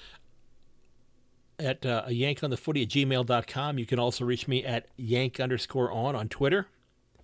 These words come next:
Also on Facebook and Instagram at a yank on the footy. I want to thank Mister Joseph McDade for the use of a couple pieces of his music. He's produced some great stuff. I'm using Elevation and Backplate. You can find his music at josephmcdade dot com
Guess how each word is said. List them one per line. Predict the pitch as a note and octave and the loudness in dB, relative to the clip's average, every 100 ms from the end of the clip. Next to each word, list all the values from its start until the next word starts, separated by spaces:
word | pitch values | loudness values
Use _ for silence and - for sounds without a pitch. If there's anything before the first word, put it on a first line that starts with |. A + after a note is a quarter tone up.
| _ _ _ - - - - | _ _ _ -20 -20 -12 0
Also | B2+ - C3+ | 2 2 2
on | B2+ | 0
Facebook | - C3+ - C3 B2+ | 2 0 0 0 0
and | |
Instagram | B2 - - C3 B2+ | 0 -2 -2 0 4
at | A#2+ | 4
a | |
yank | A#2+ A#2 | 4 2
on | A#2+ | 0
the | G#2 | 2
footy. | D3 C#3 D3+ - _ - _ _ _ _ _ _ - - - - - - | 4 4 4 -2 _ -20 _ _ _ _ _ _ -20 -20 -20 -20 -20 -4
I | C3+ | 2
want | C#3+ | 4
to | C#3 | 6
thank | D#3 C#3 | 4 2
Mister | C#3+ C3 | 0 2
Joseph | C#3+ C#3 - | 4 4 4
McDade | C3 - C3+ C#3+ | 0 2 2 2
for | - | 2
the | B2+ | 2
use | A2+ C3 C3+ | 4 4 2
of | G#2+ | 0
a | |
couple | - - B2+ | 0 -2 -2
pieces | C#3 A#2+ | -2 0
of | B2+ | 0
his | A2+ G2+ | 0 0
music. | A#2+ C3 D#3 | 0 0 -2
He's | - A#2+ | -2 -4
produced | - - B2 B2 - | -6 -4 0 0 0
some | G#2 | -2
great | - B2+ B2 | 2 2 4
stuff. | - D#3 D3 - - _ - - - - | 4 4 4 -4 -20 _ -20 -20 -20 -8
I'm | A#2 A#2+ | 0 2
using | A#2+ B2 | 2 2
Elevation | A2+ C3 B2+ C3 C3+ | 2 6 6 6 2
and | A2 | 4
Backplate. | C3 C3+ - D#3+ D3+ - | 4 4 4 4 4 0
You | C3 | -6
can | A#2 A2+ | -4 -4
find | - D3 D3 | 0 0 2
his | B2+ D3+ C3 | 0 0 2
music | C#3+ C3 C#3+ - | 0 0 -4 -6
at | A#2+ | -6
josephmcdade | - C3+ - C3+ C#3 - C#3 B2 | 0 2 2 -2 -2 2 2 4
dot | C3 C3 | 2 2
com | - B2+ B2+ C3 | -2 -2 0 -2